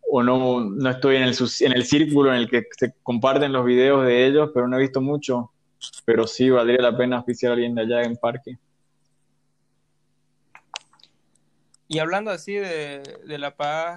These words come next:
Speaker 2: Cochabamba, ¿cuál decís que ahorita está con más fuerza en nivel, a nivel, o sea, nacionalmente, ¿no?
Speaker 1: En tema de nivel de skate, Cochabamba.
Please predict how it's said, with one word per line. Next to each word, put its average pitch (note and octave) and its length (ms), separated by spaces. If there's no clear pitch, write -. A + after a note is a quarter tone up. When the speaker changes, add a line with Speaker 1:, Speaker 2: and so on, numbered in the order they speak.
Speaker 2:
Cochabamba, D3+ 840
¿cuál F3+ 140
decís G3 260
que - 80
ahorita E3+ 540
está D#3 380
con D3+ 200
más F3+ 200
fuerza F#3 340
en D3+ 100
nivel, D#3+ 480
a D#3 140
nivel, D3+ 480
o D3+ 80
sea, D3 340
nacionalmente, F3 640
¿no? D3+ 100
Speaker 1:
En C#3 160
tema F#3+ 220
de E3+ 120
nivel C#3+ 360
de D#3 180
skate, F3 280
Cochabamba. A#2+ 760